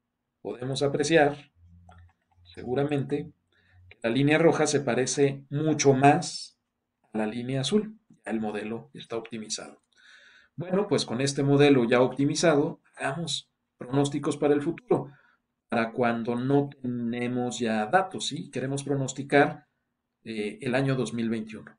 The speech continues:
¿sí? Y aquí ya no tenemos datos. Déjame borrar estos datos para explicarte cómo se llena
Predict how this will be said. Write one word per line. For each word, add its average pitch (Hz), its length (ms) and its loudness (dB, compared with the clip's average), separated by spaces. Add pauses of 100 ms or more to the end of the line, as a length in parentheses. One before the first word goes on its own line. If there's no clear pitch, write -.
(120)
¿sí? - 180 -20
Y 117 80 -10
aquí 113 160 -12
ya 113 120 -6
no 107 140 -10
tenemos 104 440 -16
datos. - 420 -20 (640)
Déjame 117 200 -8
borrar 101 240 -8
estos 135 260 -8
datos 143 320 -4
para 104 460 -8 (300)
explicarte 113 520 -10
cómo 110 220 -10
se 123 120 -8
llena 107 360 -12